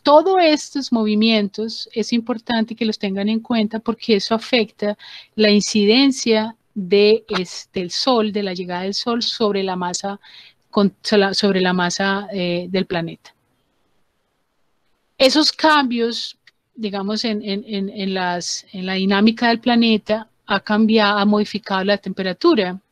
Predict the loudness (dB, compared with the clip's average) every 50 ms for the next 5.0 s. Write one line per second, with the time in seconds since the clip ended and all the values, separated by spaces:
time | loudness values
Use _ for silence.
0 | _ _ _ -18 -16 -8 -4 -4 -2 0 0 0 0 2 2 0 0 -2 -6 -8
1 | -4 -4 -2 -2 -2 -2 -4 -6 _ _ -20 -20 -20 -20 -20 -20 -20 _ _ _
2 | 0 2 4 4 4 4 4 4 2 0 -2 0 2 2 2 0 -2 -6 -8 -6
3 | -4 -4 -2 0 0 0 2 2 2 0 2 2 2 2 0 0 -2 -2 0 0
4 | 0 2 2 2 2 2 0 0 -2 -4 -10 _ -6 -2 -2 0 0 -2 -2 -4